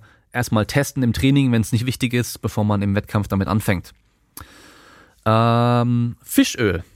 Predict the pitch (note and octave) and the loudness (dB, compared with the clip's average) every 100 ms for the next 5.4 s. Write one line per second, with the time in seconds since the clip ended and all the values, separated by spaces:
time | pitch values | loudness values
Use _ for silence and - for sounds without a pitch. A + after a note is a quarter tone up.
0 | _ _ _ _ _ _ - _ - A3+ | _ _ _ _ _ _ -20 _ -2 -2
1 | - F#3+ F#3+ F#3+ - D3+ - C#3+ C3 D3 | 0 0 0 0 -2 -2 0 0 2 2
2 | C3+ A#2+ B2 A#2 C3+ E3 D#3+ E3+ E3+ _ | 0 -2 -2 0 0 2 0 0 -2 _
3 | _ - C3+ - C3 C#3+ C3 C3 - - | _ -8 -6 0 0 0 -2 -4 -6 -4
4 | B2 B2+ A#2+ A#2+ B2+ A#2+ A#2 A2 G#2+ G#2 | 0 0 -2 -2 -2 -2 -2 -2 -2 0
5 | A#2 G#2+ G#2 | 0 0 0